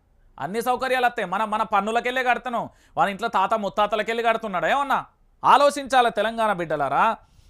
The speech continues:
ఇది తెలంగాణ రాష్ట్రం. ఇక్కడ ఏంది అంటే మోసం చేసుడు బాగా అలవాటు అయిపోయింది ఇక్కడ వాళ్ళకు. నేను చెప్తున్నా కదా, రైట్.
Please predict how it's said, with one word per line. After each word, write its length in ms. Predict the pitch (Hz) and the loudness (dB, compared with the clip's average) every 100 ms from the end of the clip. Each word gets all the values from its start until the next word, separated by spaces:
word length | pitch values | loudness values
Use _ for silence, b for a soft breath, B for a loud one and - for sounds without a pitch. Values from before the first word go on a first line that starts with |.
| _ | _
ఇది 180 | 160 240 | -8 -8
తెలంగాణ 540 | - 233 254 262 254 233 | -2 0 0 -2 2 4
రాష్ట్రం. 380 | 220 226 240 | 4 2 -4
ఇక్కడ 200 | 208 226 | -4 -2
ఏంది 380 | 214 208 240 247 | -2 -2 -2 -2
అంటే 520 | 226 214 247 208 226 b b b | -2 -2 0 2 0 b b b
మోసం 360 | 156 262 277 269 | -4 -2 -2 0
చేసుడు 240 | 254 262 | 0 0
బాగా 380 | 220 202 240 269 | 0 4 6 6
అలవాటు 320 | 254 254 254 | 4 4 2
అయిపోయింది 320 | 240 226 214 185 | 0 -2 -4 -4
ఇక్కడ 180 | 170 | -4
వాళ్ళకు. 320 | 156 156 - - | -4 -4 -8 -10
నేను 160 | 190 214 | -6 -6
చెప్తున్నా 320 | 214 269 262 | -6 -6 0
కదా, 220 | 262 285 - _ - _ _ | 0 0 -6 _ -20 _ _
రైట్. 300 | 156 226 - | 0 0 0